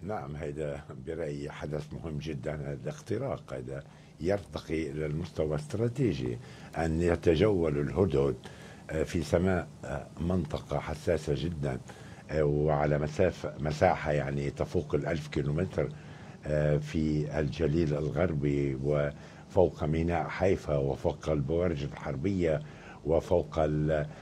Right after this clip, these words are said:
الثكنات العسكرية وكل الأماكن الاستراتيجية، آه، مدة تقارب العشر دقائق ولا يتصدى له أي شيء ولا يكتشف إلا بعد أن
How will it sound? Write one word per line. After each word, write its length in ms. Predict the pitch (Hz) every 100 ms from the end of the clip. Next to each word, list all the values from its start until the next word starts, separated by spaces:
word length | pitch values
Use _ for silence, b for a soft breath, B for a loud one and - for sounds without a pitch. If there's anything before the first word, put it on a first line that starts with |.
| B B 78
الثكنات 920 | 85 78 78 - 80 85 87 90 -
العسكرية 760 | 65 76 - 76 101 95 82
وكل 420 | 78 76 76 95 80
الأماكن 540 | 67 78 95 - 76
الاستراتيجية، 880 | 76 - 78 76 76 76 82 69 65 B B B B -
آه، 360 | 78 80 76 73
مدة 540 | 87 95 76 73 69 - -
تقارب 500 | 78 90 95 82 76
العشر 500 | 71 69 85 - 85
دقائق 600 | 71 76 104 87 73 76 -
ولا 380 | 80 95 95 85
يتصدى 640 | 78 78 76 - 92 80 78
له 480 | 80 85 73 76 76
أي 220 | 95 82 76
شيء 320 | 95 92 80 B B B -
ولا 240 | 90 92
يكتشف 760 | 76 80 107 - 85 78 78 -
إلا 280 | 92 82 80
بعد 300 | 78 78 76
أن 360 | 76 82 78